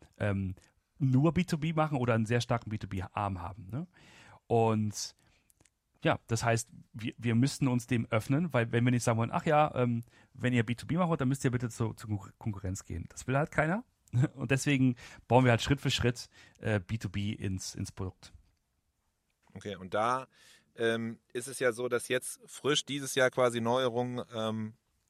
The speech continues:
Speaker 2: angekündigt wurden oder auch durchgeführt wurden. Ähm,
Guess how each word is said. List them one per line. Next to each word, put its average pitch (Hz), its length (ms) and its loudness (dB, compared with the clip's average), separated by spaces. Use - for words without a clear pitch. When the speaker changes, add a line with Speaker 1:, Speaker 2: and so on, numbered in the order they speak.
Speaker 2:
angekündigt 143 580 -6
wurden 127 180 0
oder 110 140 2
auch 107 120 0
durchgeführt 135 560 -6
wurden. 135 380 -2
Ähm, 117 440 0